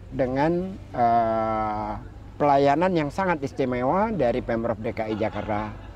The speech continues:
seperti sekarang ini. Seperti yang banyak kita lihat di berbagai video-video, testimoni-testimoni.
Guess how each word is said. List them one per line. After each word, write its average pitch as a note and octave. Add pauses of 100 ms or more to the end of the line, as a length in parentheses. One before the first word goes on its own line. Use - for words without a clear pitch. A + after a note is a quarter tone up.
(140)
seperti G#2+
sekarang G2+
ini. F#2+ (640)
Seperti G2+
yang G#2+
banyak G#2+
kita A2
lihat C#3
di A#2
berbagai G#2
video-video, A#2 (320)
testimoni-testimoni. A2